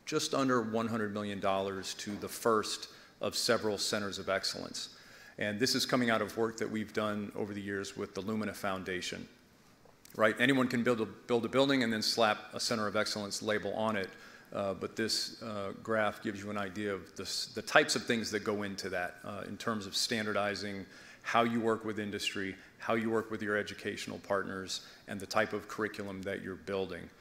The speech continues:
So as has been mentioned previously, we really are what we see as a partner, from our middle school and high schools, uh, the K twelve systems. Just to give you an idea, we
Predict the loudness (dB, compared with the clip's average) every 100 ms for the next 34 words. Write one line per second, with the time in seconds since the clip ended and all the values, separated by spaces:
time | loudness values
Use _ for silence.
0 | -20 -20 -10 -4 -2 -2 -2 -2 -2 0
1 | -2 -2 -2 -2 -2 -4 -6 -4 -2 2
2 | 2 0 -2 -4 -6 -8 -12 -20 -20 -20
3 | -8 0 4 6 4 4 4 4 6 2
4 | -2 -4 -2 0 -2 0 2 2 0 0
5 | 0 -2 -4 -16 -20 4 6 8 4 2
6 | -2 -12 -20 -20 -4 0 2 2 0 0
7 | 0 0 0 0 -2 0 2 2 0 0
8 | 0 -2 -4 -4 -4 -4 -4 -2 -2 0
9 | 0 2 2 0 0 -2 -4 -4 -8 -10
10 | -18 -20 -20 -20 -20 -20 -14 -8 -4 -4
11 | -2 -2 0 -2 -2 0 2 2 -2 -8
12 | -8 -8